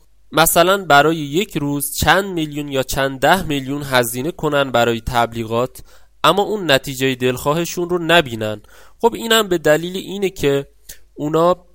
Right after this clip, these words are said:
به خیلی از نکات توجهی ندارن. مثلاً یکی از مواردی که خیلی مهمه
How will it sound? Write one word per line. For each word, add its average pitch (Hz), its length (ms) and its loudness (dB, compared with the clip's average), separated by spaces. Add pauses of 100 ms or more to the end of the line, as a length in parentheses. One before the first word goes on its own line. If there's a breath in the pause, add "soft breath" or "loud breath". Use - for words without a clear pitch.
به 143 120 0
خیلی 180 360 0
از 151 360 2 (480)
نکات 147 460 0
توجهی 135 720 2
ندارن. 117 540 0 (960)
مثلاً 190 540 2
یکی 202 260 0
از 139 280 4
مواردی 127 540 2
که 151 160 -4
خیلی 170 380 -4
مهمه 131 640 -2